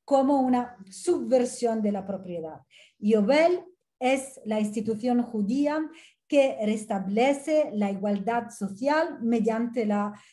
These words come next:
redistribución de los be-, bienes, prevé las liberaciones de los esclavos, las remisiones de las deudas y la redención de la tierra cada cuarenta y nueve años,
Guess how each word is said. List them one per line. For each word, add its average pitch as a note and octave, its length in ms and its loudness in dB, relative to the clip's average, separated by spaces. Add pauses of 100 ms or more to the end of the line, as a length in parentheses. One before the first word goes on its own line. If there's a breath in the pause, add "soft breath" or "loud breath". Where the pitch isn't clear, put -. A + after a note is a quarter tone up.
redistribución G#3 880 0
de F#3 80 -2
los F3+ 260 -8
be-, C4 300 0
bienes, D4 640 0 (360 soft breath)
prevé A3 360 4
las G3+ 180 0
liberaciones F#3+ 760 -4
de F3+ 80 -8
los F3 200 -8
esclavos, C4+ 840 -2 (160 soft breath)
las G#3 320 -2
remisiones G3+ 760 -2
de F3+ 80 -6
las F3+ 220 -10
deudas B3 520 0 (200 loud breath)
y C4 160 -2
la A#3 140 2
redención G#3+ 640 -2
de G#3 100 -2
la F#3+ 220 -8
tierra B3+ 580 0 (220 loud breath)
cada A#3 500 0
cuarenta G#3 460 0
y G3 80 -2
nueve F#3+ 260 -4
años, G3 520 -4